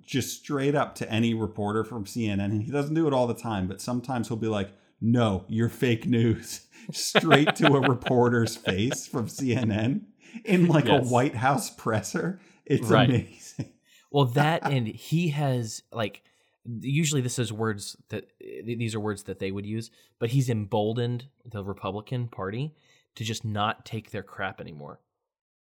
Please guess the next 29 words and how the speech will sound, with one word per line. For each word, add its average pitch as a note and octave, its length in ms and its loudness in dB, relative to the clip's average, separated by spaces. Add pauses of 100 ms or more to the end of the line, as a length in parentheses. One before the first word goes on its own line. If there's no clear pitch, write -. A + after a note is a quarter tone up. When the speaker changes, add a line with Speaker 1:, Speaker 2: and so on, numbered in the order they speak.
Speaker 2:
So, B2 200 -4
like, G#2+ 240 0
Speaker 1:
Mm-hmm. G2 360 -2
Speaker 2:
uh, G2+ 260 -6 (300)
there B2 140 0
was B2+ 180 2
some, C3+ 540 -2
some, D3 720 -2
I A#2 80 -8
forget B2+ 300 -6
her A#2+ 140 -6
name G2+ 340 -6
'cause F#2+ 260 -10
she's G#2 240 -8
not G#2 140 -4
important, F#2 460 -12 (340)
who A2 420 0 (180)
recently A2 720 -6
a G2 380 -8 (180)
reporter C3 440 -2
walked A2+ 320 -4
up A2 120 -6
to - 120 -12
her G#2+ 60 -8
and G2+ 60 -8
asked G#2 220 -6
her A2 80 -6
a F#2+ 40 -8
question, G2+ 680 -8